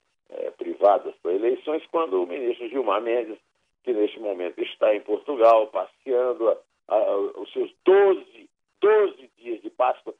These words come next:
O ministro Gilmar Mendes é cristão demais, apesar de ser, segundo Barroso, uma pessoa horrível. Ele pratica uma Páscoa de doze dias, né? Pois bem, ele ficou sentado num vídeo, porque o ministro do Supremo tem limite,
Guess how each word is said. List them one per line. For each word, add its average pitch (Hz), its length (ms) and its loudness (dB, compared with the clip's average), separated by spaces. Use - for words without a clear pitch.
O - 60 -14
ministro 330 260 -6
Gilmar 123 280 -4
Mendes 147 220 -6
é 160 80 2
cristão 160 480 -8
demais, 95 480 -8
apesar 87 360 -4
de - 160 -10
ser, 92 220 -12
segundo 85 360 -16
Barroso, 73 460 -10
uma 67 140 -14
pessoa 67 440 -14
horrível. - 600 -12
Ele 123 320 2
pratica 147 680 2
uma 147 200 2
Páscoa 143 640 0
de 135 140 -10
doze 120 500 -2
dias, 76 400 -20
né? 95 160 -10
Pois 196 200 6
bem, 117 160 0
ele 202 160 2
ficou 208 220 2
sentado 165 720 0
num 196 120 -14
vídeo, 139 200 -14
porque 185 160 0
o 180 40 -8
ministro 180 340 -6
do 120 140 -12
Supremo 131 340 -6
tem 170 220 0
limite, 147 380 -6